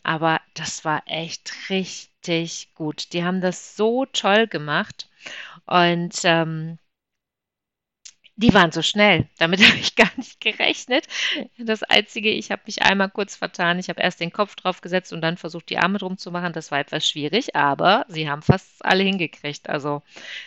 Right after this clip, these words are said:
richtig, richtig gut. Ja, Quintessenz des heutigen Tages. Ihr hört schon in meiner Stimmlage, ne? Es macht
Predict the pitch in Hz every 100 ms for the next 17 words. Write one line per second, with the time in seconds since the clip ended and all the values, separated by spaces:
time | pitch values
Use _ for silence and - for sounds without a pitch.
0 | - 175 175 208 - 202 190 - 156 -
1 | 165 - - 143 - - _ - - -
2 | - 233 180 - 294 339 285 269 247 247
3 | - 208 208 214 202 - 170 156 156 -
4 | 180 185 202 - 185 180 170 165 170 -
5 | 185 180 165 147 151 151 160 208 - 180
6 | 196 185